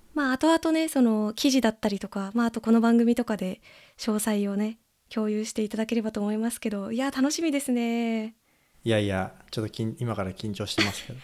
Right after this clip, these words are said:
Speaker 1: <laughs> え、今どんな感じなんですか？今今はなんかやってるんですか、それ？
Speaker 2: 初回面談み-、あ、初回のそのなんかオンボーディングが終わって、パートナーとの初回面-、あの、一対一の面談も終わって、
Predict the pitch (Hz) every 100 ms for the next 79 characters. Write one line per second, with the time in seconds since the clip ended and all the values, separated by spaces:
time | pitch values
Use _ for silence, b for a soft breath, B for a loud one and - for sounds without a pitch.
0 | - - - 381 523 349 330 349 330 330
1 | 277 - - 359 453 440 427 415 403 -
2 | _ 320 339 240 214 233 233 202 196 202
3 | 196 269 _ _ - 180 180 233 233 233
4 | 226 190 143 123 120 127 131 135 180 185
5 | 196 196 185 185 180 180 160 120 156 170
6 | 180 175 175 170 160 165 165 - - 180
7 | 180 127 117 143 143 151 151 135 127 120
8 | 127 127 127 123 123 123 120 117 156 123
9 | 113 107 107 110 107 107 107 107 107 104
10 | - - - 190 156 101